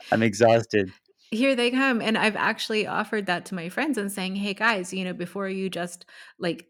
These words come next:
Speaker 2: lean in on me, um, can you ask me if I'm ready to receive it first?"
Speaker 1: Oh, I like that. Right.
Speaker 2: Mm-hmm.
Speaker 1: So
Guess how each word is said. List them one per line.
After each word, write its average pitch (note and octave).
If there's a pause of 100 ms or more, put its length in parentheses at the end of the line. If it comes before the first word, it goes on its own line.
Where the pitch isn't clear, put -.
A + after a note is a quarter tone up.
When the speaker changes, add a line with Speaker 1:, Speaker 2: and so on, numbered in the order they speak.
(160)
Speaker 2:
lean F3+
in E3
on G#3
me, C#4 (260)
um, F3+ (100)
can F#3+
you G#3
ask E3+
me C4
if F#3
I'm F#3
ready F3+
to E3+
receive D#3+
it -
first?" - (460)
Speaker 1:
Oh, B2+
I G#2
like G#2+
that. F#2+ (100)
Right. G#2+
Speaker 2:
Mm-hmm. G#2+
Speaker 1:
So A2